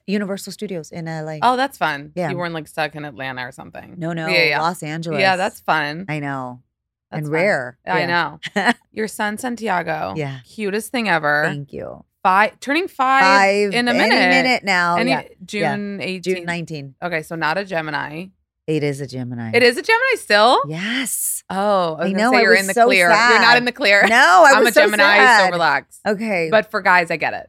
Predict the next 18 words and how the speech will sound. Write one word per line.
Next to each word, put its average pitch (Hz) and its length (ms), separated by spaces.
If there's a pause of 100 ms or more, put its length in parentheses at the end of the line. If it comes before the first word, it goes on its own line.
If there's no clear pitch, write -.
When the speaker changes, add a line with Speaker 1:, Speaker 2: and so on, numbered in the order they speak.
(140)
Speaker 2:
it. 220 260
Speaker 1:
<laughs> - 80 (120)
Speaker 2:
But 226 200
for 240 100
guys, 220 280
I 214 80
get 175 200
it. 101 80 (160)
I 220 140
know. 180 200
For 220 120
guys, 220 320
Speaker 1:
<laughs> 175 400
Speaker 2:
from 233 220
astrology 208 760
people, 170 580
I, 175 240
yeah. 165 240